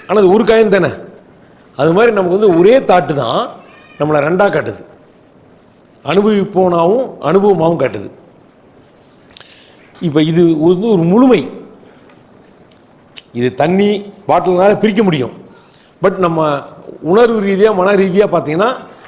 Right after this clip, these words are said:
அனுபவிப்பவனையும் அனுபவத்தையும் பிரிக்கவே முடியாது. ஏனென்றால் அனுபவம் இல்லை என்றால் நம்மளை ஐடென்டிஃபை பண்றதுக்கு நமக்கு எதுவுமே இல்லை. அப்ப நம்மளையும் நமக்கு தெரியாது. அனுபவம் ஏற்பட்டால் மட்டும்தான்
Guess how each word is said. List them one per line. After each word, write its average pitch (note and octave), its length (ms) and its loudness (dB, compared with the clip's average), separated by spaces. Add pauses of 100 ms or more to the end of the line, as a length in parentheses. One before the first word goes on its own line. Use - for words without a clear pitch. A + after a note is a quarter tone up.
(220)
அனுபவிப்பவனையும் A3 1000 2 (240)
அனுபவத்தையும் A3 720 0 (520)
பிரிக்கவே G3+ 560 2 (160)
முடியாது. C3+ 540 -2 (960)
ஏனென்றால் F3+ 640 0 (680)
அனுபவம் B3+ 480 2
இல்லை A#3+ 200 2 (100)
என்றால் D3+ 400 0 (580)
நம்மளை G#3+ 300 0 (180)
ஐடென்டிஃபை A#3 520 0
பண்றதுக்கு F3+ 400 -2
நமக்கு D3 220 -2
எதுவுமே F3 300 2 (120)
இல்லை. C3+ 200 -4 (840)
அப்ப D#3 200 -2
நம்மளையும் G3+ 360 2
நமக்கு D#3 240 -2
தெரியாது. C3 280 -2 (1160)
அனுபவம் A3+ 440 2
ஏற்பட்டால் E3+ 540 0
மட்டும்தான் C#3 460 -4